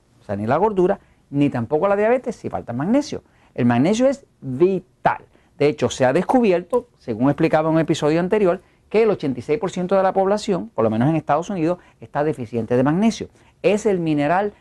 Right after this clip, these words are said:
más deficiente que existe en toda la población. El magnesio está muy relacionada, como men-, con, muy relacionado a alta presión, a tensión muscular, y el magnesio realmente donde está bien,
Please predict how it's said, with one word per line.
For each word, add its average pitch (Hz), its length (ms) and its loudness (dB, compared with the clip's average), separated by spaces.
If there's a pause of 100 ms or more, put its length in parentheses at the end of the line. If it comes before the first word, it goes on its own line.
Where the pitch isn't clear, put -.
(180)
más 160 460 0
deficiente 175 720 -2
que 127 80 -10
existe 208 320 -10
en 143 80 -6
toda 131 240 0
la 131 100 0
población. 127 420 -2 (240)
El 127 100 0
magnesio 160 300 0
está 196 120 -2
muy 196 160 -2
relacionada, 196 640 0
como 127 160 0
men-, 120 100 2 (140)
con, 117 300 0
muy 156 240 2
relacionado 151 640 0 (260)
a 147 400 -2
alta 135 300 -2
presión, 202 440 0 (360)
a 123 160 -2
tensión 135 420 0
muscular, 190 560 -2 (340)
y 147 520 4
el 135 80 2
magnesio 156 420 2
realmente 180 400 0
donde 156 220 2
está 175 220 0
bien, 185 280 0